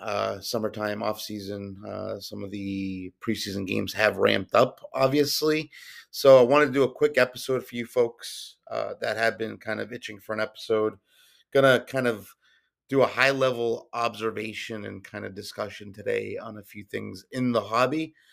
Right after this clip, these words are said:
um, that are, uh, I, I don't wanna call them concerning, but potentially could be,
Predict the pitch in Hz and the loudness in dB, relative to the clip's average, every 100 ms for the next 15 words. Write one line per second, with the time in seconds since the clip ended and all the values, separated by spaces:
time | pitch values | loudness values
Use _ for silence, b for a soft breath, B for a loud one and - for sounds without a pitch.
0 | b b b 110 104 101 101 101 101 98 | b b b -8 -6 -6 -8 -10 -12 -14
1 | _ _ - - _ 110 110 - 120 113 | _ _ -16 -16 _ 4 4 0 -2 0
2 | 107 107 107 104 - _ _ - 113 110 | 2 0 -2 -6 -10 _ _ -14 -10 -10
3 | - - - - 143 170 160 - 139 131 | -12 -16 -14 -4 -2 -2 -4 -4 -4 -4
4 | 120 107 - 107 110 131 147 117 110 110 | -8 -10 -8 -6 -4 -4 -4 0 0 0
5 | - _ - - - 123 - 117 - 117 | -4 _ -20 -14 -4 -4 -4 -12 -8 -8
6 | 113 143 170 | -6 -8 -8